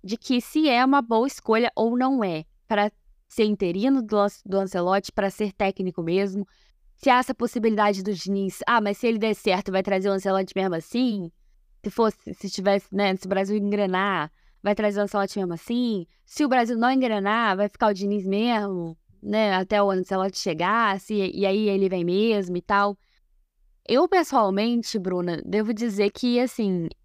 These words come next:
eu, contra o Diniz, técnico Diniz, a pessoa, n-, não o técnico Diniz, a pessoa Diniz, não, não me incomoda. Agora, a questão dele é que eu até esperava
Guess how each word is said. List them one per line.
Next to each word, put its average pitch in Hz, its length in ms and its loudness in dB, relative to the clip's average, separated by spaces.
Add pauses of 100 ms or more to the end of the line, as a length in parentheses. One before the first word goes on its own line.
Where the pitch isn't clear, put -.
eu, 269 340 2 (2000)
contra 311 600 4
o 262 140 4
Diniz, 233 560 -2
técnico 226 480 0
Diniz, 185 500 -4 (420)
a 190 80 -4
pessoa, 262 340 2
n-, 254 180 2
não 262 180 4
o 302 60 4
técnico 254 280 -2
Diniz, 202 60 -6
a 202 100 0
pessoa 233 320 0
Diniz, 214 380 -2 (840)
não, 320 440 4
não 277 260 2
me 339 120 4
incomoda. 190 800 0 (220)
Agora, 220 420 0
a 226 120 -2
questão 247 480 0
dele 226 400 2
é 214 120 0
que - 160 -6
eu 240 120 2
até 254 180 0
esperava 262 640 2